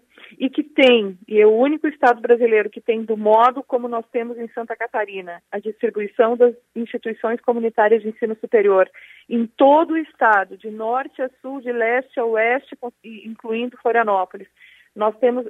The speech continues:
essas instituições comunitárias em todo o estado, responsáveis há mais de cinquenta anos pelo seu desenvolvimento. Instituições que já,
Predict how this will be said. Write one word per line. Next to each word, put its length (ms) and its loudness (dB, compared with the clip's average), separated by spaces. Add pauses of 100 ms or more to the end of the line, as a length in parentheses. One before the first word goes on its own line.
essas 380 0
instituições 640 -6
comunitárias 720 2 (260)
em 260 2
todo 420 0
o 40 -6
estado, 440 -2
responsáveis 840 0
há 80 0
mais 400 -2
de 80 -18
cinquenta 440 -10
anos 320 -8
pelo 240 -8
seu 160 2
desenvolvimento. 800 -8 (340)
Instituições 680 -6
que 180 -4
já, 180 0